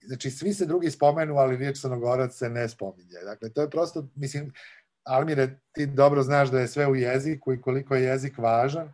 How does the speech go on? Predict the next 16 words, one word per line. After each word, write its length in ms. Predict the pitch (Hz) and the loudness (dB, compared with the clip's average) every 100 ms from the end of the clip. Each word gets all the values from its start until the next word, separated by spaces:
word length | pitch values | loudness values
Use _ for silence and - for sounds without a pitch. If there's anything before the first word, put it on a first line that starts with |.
| - - - - _ | -20 -20 -20 -20 _
tako 280 | 135 139 147 | 0 0 0
da 140 | 135 | 0
sve 240 | - 170 | 0 -2
te 120 | 180 165 | 0 0
analize 580 | 151 143 151 175 156 | 2 2 2 0 0
izvan 500 | 156 175 147 143 135 131 _ _ | 0 -2 2 0 0 -8 _ _
političkih 920 | 131 131 143 147 - - - 131 117 | 0 0 0 -6 -10 -16 -14 -10 -10
strasti, 840 | - 127 120 117 113 110 - 101 110 | -6 2 4 6 4 0 -10 -8 -2
emocija, 800 | 135 127 113 101 - 104 98 95 90 _ - - - _ - | 0 2 0 -2 -8 -8 -8 -10 -14 _ -20 -20 -20 _ -8
dakle, 420 | 120 123 123 131 | -2 0 2 2
onoga 420 | 135 156 147 143 | 4 2 4 4
što 200 | 135 - | 4 -2
zapravo 460 | 135 143 143 147 139 | 4 4 4 0 -2
tiče 600 | 139 208 214 202 135 120 117 _ | 0 0 0 0 -2 -2 -4 _
jednu 320 | 131 131 131 | -2 0 0
zajednicu, 840 | 117 135 127 113 110 - 147 156 | 4 6 6 4 -6 -10 -8 -8